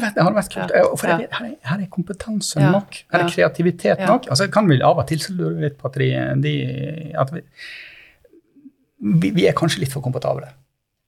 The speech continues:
Speaker 2: Kanskje, men jeg tror ikke på det heller, jeg, skjønner du. Fordi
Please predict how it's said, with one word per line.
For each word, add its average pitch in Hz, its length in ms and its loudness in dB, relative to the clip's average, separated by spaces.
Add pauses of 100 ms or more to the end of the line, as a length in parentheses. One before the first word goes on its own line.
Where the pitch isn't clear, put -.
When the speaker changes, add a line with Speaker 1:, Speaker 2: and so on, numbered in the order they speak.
(180)
Speaker 2:
Kanskje, - 440 0 (100)
men 262 160 0
jeg 262 160 -2
tror 240 160 -6
ikke - 140 -20
på 240 80 4
det 208 80 0
heller, 202 180 -4
jeg, 359 220 -4
skjønner 233 260 -2
du. 202 40 -14 (120)
Fordi 226 200 -2